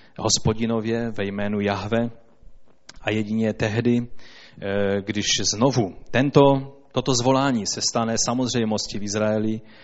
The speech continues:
tehdy Pán bude moci přijít. A ve Zjevení je řečeno, že, eh, v první kapitole, že ho spatří každé oko, i ti, kdo jej probodli. Všechna pokolení země se pro něj rozpláčí. A tehdy, eh,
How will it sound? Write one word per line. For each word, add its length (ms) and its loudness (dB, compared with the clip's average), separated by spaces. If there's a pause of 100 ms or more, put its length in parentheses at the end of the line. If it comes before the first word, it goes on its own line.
(200)
tehdy 500 -2
Pán 380 -4
bude 180 -2
moci 260 -4
přijít. 480 -4 (600)
A 80 -4
ve 100 2
Zjevení 540 4
je 100 4
řečeno, 500 4
že, 200 2
eh, 140 6 (1080)
v 80 -14
první 260 2
kapitole, 720 2
že 60 0
ho 100 -4
spatří 400 -2
každé 360 0
oko, 360 -2
i 120 -8
ti, 240 -6
kdo 160 -2
jej 160 -2
probodli. 560 -4 (220)
Všechna 420 -2
pokolení 480 -4
země 320 -4 (100)
se 220 -6 (360)
pro 140 -2
něj 160 -2
rozpláčí. 640 -4 (460)
A 80 -16
tehdy, 460 0
eh, 280 -6